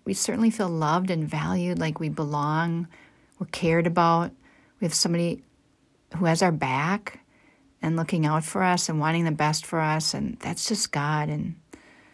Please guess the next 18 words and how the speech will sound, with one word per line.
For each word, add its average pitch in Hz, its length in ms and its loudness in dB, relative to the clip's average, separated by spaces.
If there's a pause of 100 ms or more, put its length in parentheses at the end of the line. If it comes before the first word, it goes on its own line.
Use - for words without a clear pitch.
(800)
in 160 160 -2
a - 20 -2
thousand 165 480 4
different 160 320 0
ways. 151 480 -2 (3750)
And 165 100 2
it 165 40 4
helps 170 280 0
us 175 180 2
to 170 100 -6
relax 160 500 4
a 170 40 0
little 160 200 0
bit 160 160 0
on 156 160 2
our 151 140 0
journey. 165 480 0
We 156 300 -4